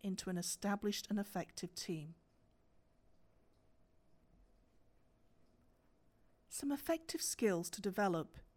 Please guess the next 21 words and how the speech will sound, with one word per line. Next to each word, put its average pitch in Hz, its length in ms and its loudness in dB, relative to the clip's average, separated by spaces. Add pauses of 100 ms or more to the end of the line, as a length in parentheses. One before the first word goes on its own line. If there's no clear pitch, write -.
in 214 140 2
those 226 260 0
aspiring 233 720 0
towards 180 380 0
team 202 260 0
leadership 180 560 0 (540)
from 233 180 2
within 262 360 2
the 277 80 -2
team 233 260 0
structure - 600 -2 (600)
would - 160 -4
begin 277 400 0
with 233 220 4
relationship 220 800 0
building 170 480 -2 (360)
and 214 120 0
develop 226 560 0 (100)
towards 190 520 0
empathy, 233 580 0 (460)
compassion, 220 800 -2